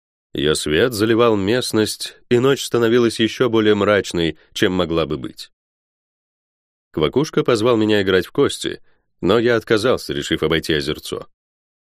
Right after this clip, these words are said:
Берег был каменистый, в воде отражались звезды. Я шел, думая о Лайон, и едва оказался на противоположной стороне,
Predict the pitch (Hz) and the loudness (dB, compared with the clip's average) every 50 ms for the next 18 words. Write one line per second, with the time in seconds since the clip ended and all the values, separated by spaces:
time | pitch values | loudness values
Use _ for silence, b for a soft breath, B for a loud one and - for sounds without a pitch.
0 | _ _ _ _ - 85 76 80 80 80 73 80 82 80 - 82 78 76 80 110 | _ _ _ _ -6 -4 -2 0 0 0 0 0 -2 -2 -2 -2 -4 -2 -2 -2
1 | - - - 73 67 - - _ _ _ _ - 101 98 87 85 85 82 98 113 | -2 -4 -6 -6 -8 -8 -10 _ _ _ _ -4 -2 -2 0 -2 -2 0 0 0
2 | 120 117 - - - 131 - - 113 113 95 87 80 71 71 71 65 71 69 65 | 0 -2 -4 -6 -6 -4 -2 0 0 0 0 0 -2 -2 -4 -6 -6 -6 -4 -4
3 | 62 60 53 - - - _ _ _ _ _ _ _ _ _ _ _ _ _ _ | -4 -6 -6 -10 -16 -20 _ _ _ _ _ _ _ _ _ _ _ _ _ _
4 | _ _ _ _ _ - 80 73 73 - - - 147 156 135 110 120 127 131 127 | _ _ _ _ _ -6 -2 0 0 2 2 4 4 4 4 2 2 0 2 2
5 | 123 120 - - 113 117 113 120 127 110 80 65 55 52 - - _ _ _ _ | 2 0 0 0 0 0 0 0 0 -2 -4 -6 -8 -12 -16 -20 _ _ _ _
6 | - 76 71 69 65 78 101 117 - 113 98 113 123 117 - 117 110 98 104 104 | -6 -6 -4 -2 0 2 2 2 2 0 0 2 0 0 0 0 -2 0 0 0
7 | 95 104 95 - 95 101 110 104 92 95 90 - - 95 78 73 82 117 139 | -2 0 0 2 2 2 2 2 2 0 -2 -2 -2 -2 -2 0 0 0 -2